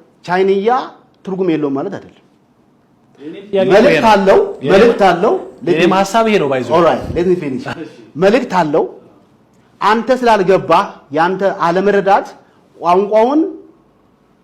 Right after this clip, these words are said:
Speaker 1: ከንቱ አያሰኘውም። There is a message። ስለዚህ የግድ ምን ያስፈልጋል? ተርጓሚ ያስፈልጋል።
Speaker 2: አንተ ትናገራለህ፣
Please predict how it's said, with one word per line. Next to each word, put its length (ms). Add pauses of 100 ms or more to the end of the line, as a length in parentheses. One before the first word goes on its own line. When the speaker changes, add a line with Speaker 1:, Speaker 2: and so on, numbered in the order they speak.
Speaker 1:
ከንቱ 320
አያሰኘውም። 560 (460)
There 140
is 80
a 80
message። 320 (420)
ስለዚህ 200
የግድ 300
ምን 120
ያስፈልጋል? 460
ተርጓሚ 340
ያስፈልጋል። 460 (540)
Speaker 2:
አንተ 240
ትናገራለህ፣ 680